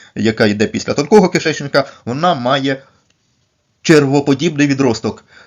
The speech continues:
Ну, на латині він називається апендикс верформі. Ну, звідси й апендицит.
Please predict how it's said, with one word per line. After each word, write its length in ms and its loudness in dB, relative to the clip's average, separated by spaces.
Ну, 360 2
на 80 4
латині 360 2
він 200 -4
називається 720 0
апендикс 760 2
верформі. 760 -4
Ну, 120 -8
звідси 360 -10
й 180 -12
апендицит. 500 -10